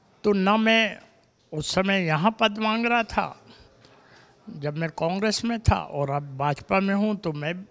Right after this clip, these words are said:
बगैर किसी शर्त के आया हूँ, ना मैंने यहाँ कोई पद मांगा है। सार्वजनिक रूप से मेरे से जब पूछा गया तो मैंने स्पष्ट कहा कि मुझे किसी पद की चाह नहीं है।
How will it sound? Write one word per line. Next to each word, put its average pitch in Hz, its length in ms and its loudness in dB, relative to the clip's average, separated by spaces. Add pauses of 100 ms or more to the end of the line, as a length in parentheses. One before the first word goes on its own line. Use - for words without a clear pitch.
(100)
बगैर 156 300 6
किसी 208 380 -2
शर्त 165 380 -2
के 208 140 -4
आया 175 240 0
हूँ, 214 180 0
ना 170 140 -2
मैंने 165 320 -2
यहाँ 151 300 -4
कोई 196 140 -2
पद 185 300 -8
मांगा 175 280 -10
है। - 120 -16 (360)
सार्वजनिक 185 680 2
रूप 196 180 0
से 202 200 -6
मेरे 185 280 -2
से 196 180 -2
जब 165 240 -4
पूछा 165 320 -6
गया 185 240 -6
तो 147 160 -16
मैंने 143 320 -12
स्पष्ट - 360 -6
कहा 180 300 -12 (600)
कि 180 120 -4
मुझे 165 420 -2
किसी 180 360 -4
पद 156 280 -6 (100)
की 185 100 -6
चाह 143 360 -8
नहीं 139 200 -12
है। 156 160 -18